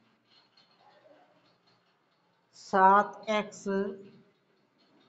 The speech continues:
प्लस पाँच रो दो is equal to zero। अब under root को देख करके आप घबराना मत,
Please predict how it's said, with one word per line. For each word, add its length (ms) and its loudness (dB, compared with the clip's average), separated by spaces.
प्लस 380 0
पाँच 840 -2
रो 220 0
दो 180 -2
is 180 -4
equal 320 -2
to 180 0
zero। 400 -2
अब 180 -2
under 220 -4
root 200 -4
को 140 0
देख 240 0
करके 260 -2
आप 180 2
घबराना 480 -2
मत, 240 -8